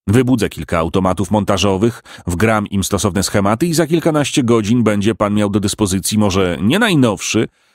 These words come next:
ale za to uzbrojony lepiej od kanonierki torpedowiec”. „Macie tutaj P F dwa?”,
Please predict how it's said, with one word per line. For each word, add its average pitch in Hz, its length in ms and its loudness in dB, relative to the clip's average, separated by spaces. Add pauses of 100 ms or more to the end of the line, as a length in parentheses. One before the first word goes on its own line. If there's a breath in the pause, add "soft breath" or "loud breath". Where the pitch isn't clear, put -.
(140)
ale 82 180 0
za 82 140 0
to 113 100 0
uzbrojony 110 800 2
lepiej 98 420 0
od - 140 -4
kanonierki 101 640 -2
torpedowiec”. 117 760 -2 (1300)
„Macie 147 340 0
tutaj 170 420 -4 (140)
P 92 120 -2 (100)
F 76 240 -4
dwa?”, 98 440 -2